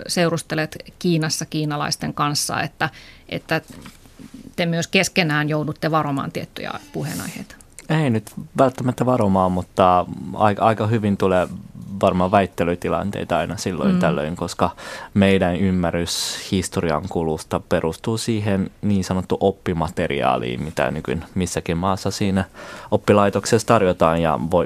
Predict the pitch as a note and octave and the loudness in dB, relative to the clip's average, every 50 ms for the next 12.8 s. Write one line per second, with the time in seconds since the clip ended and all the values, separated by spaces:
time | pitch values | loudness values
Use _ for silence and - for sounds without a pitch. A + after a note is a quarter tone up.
0 | - - F2+ F2 E2+ - - E2+ - - E2+ F2 E2+ - E2+ E2+ E2+ D#2 D#2 F2 | 0 -2 -4 -4 -4 -4 -6 -6 -4 -2 -2 -2 0 0 0 0 0 0 -2 -2
1 | - - D#2+ D#2 D2+ - D2+ D#2 - - - D#2 D2+ D#2 D#2+ - D#2+ D2 - D#2+ | 0 2 4 4 4 2 -2 -6 -6 -4 -4 -2 -2 -2 -4 -4 -4 -4 -4 -6
2 | - - - E2 D#2+ D#2 - - E2 D#2+ D#2 E2 E2+ E2+ E2 - E2 - - F#2+ | -6 -4 -4 -4 -4 -4 -4 -4 -2 -2 -2 -2 -4 -4 -4 -4 -4 -2 -2 -2
3 | F2 D#2 D2+ D2 - - - - - F2 - - - - - - C#2+ C#2+ - - | -2 -2 -4 -6 -8 -8 -6 -6 -6 -6 -8 -10 -10 -10 -8 -6 -4 -4 -6 -6
4 | - D#2+ D#2 E2 F2+ G2 G2+ G2 G2 - - A#2 A2 G#2+ G2 F#2+ G2 - - - | -4 -2 -2 -2 -2 -2 -2 -2 -4 -2 0 0 0 0 0 -2 -2 -4 -8 -10
5 | - - A2 A2+ A#2+ - A#2+ A#2+ B2+ C3+ C3 A#2+ A#2+ B2 B2+ - - A#2 G#2 G2+ | -8 -6 -6 -6 -4 -4 -4 -4 -4 -4 -6 -6 -6 -6 -4 -2 -2 -2 0 0
6 | G2 G2+ - - G#2+ G2+ G2+ G2+ - - - - - A2+ G#2+ G#2 - G2+ G#2 G2+ | -2 -4 -2 -2 0 0 0 -2 -6 -12 -20 -8 -4 -2 -2 0 0 -2 -2 -4
7 | - - - G#2 G#2+ A2+ A2+ - - A2+ A#2 B2+ C3 A#2 F#2+ - - - - - | -4 -4 -4 -4 -2 -4 -4 -6 -4 -4 -4 -4 -4 -4 -4 -4 -6 -8 -12 -14
8 | - - - - - - - - - - - - - - - - - - - F#2+ | -14 -12 -10 -10 -10 -10 -10 -8 -8 -8 -8 -10 -14 -14 -14 -14 -14 -6 -2 -2
9 | F#2 - - - G#2 G2 F#2+ - - A#2+ G#2+ G2+ F#2+ F2+ F#2 F2+ F#2 F2+ F2+ - | -2 0 2 2 2 2 2 2 2 2 4 4 4 2 2 2 0 -2 -2 0
10 | - F2+ E2 F#2 F#2+ F#2 F#2 - F#2 E2 E2+ F2 - - E2+ E2+ - - - - | -2 -2 -2 -2 -4 -4 -4 -4 -4 -4 -4 -4 -4 -2 -4 -4 -4 -8 -14 -20
11 | - - - - - - - - C#2 - - - A2 A2+ A2+ - F2 - - - | -20 -20 -20 -20 -20 -16 -10 -8 -8 -6 0 2 2 2 2 0 -4 -4 -6 -8
12 | - - - F#2 F2 - - D2+ C2 - D#2 D2+ - - C#2 C2 | -6 -6 -6 -6 -4 -2 0 0 0 0 -4 -6 -4 -4 -6 -6